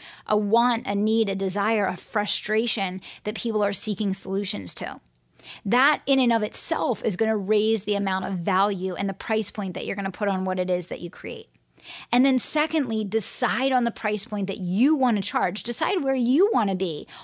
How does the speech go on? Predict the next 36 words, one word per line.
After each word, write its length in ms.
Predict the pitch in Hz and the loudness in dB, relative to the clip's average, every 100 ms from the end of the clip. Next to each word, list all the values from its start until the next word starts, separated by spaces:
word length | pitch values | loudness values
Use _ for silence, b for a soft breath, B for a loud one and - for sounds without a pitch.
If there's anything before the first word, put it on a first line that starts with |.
| B | B
on 140 | 214 | 0
an 120 | 214 | 2
hourly 380 | 208 208 202 208 | 2 2 2 0
basis 400 | 196 185 196 202 | -4 -2 -2 -2
if 160 | 214 - | -2 0
you're 80 | 214 | 0
doing 420 | 208 220 214 202 | 2 2 2 0
work 280 | 220 233 - | 0 -2 -2
that 260 | 214 - | 0 0
requires 760 | 220 196 - 233 226 220 202 185 | -2 -6 0 2 4 4 2 2
some 240 | 220 190 | 0 -2
type 180 | 196 190 | -4 -6
of 140 | 185 | -4
service 500 | - 214 196 185 185 | -2 0 0 0 -2
or 80 | 196 | -4
some 220 | - 214 | -2 -2
type 180 | 202 196 | -2 -6
of 140 | 196 190 | -6 -2
hourly 460 | 190 202 208 196 196 | 0 2 0 -2 -6
rate, 380 | 185 170 - B B B | -4 -6 -8 B B B
right? 320 | 196 220 277 B B - | -2 0 0 B B -2
Decide 460 | 269 302 254 285 | 0 2 2 2
where 100 | 285 | 0
you 180 | 247 240 | 0 0
wanna 240 | 202 190 | 0 0
be 380 | 175 185 170 - - | -2 -4 -4 -6 -4
and 180 | 226 220 | 0 2
then 220 | 233 226 | 2 2
reverse 540 | 220 196 226 226 233 - | 2 0 2 2 0 -2
engineer 500 | 214 208 190 185 185 | -4 -2 -4 -4 -4
and 160 | 214 196 | -4 -4
create 420 | - 208 226 - | -2 0 0 -4
packages 720 | - 214 226 - 180 175 175 | -2 0 0 -2 0 -2 -2
and 100 | 185 | -6
create 340 | - 214 - | -2 -2 -2
programs 680 | - 254 277 226 190 185 | -4 0 0 0 -2 -2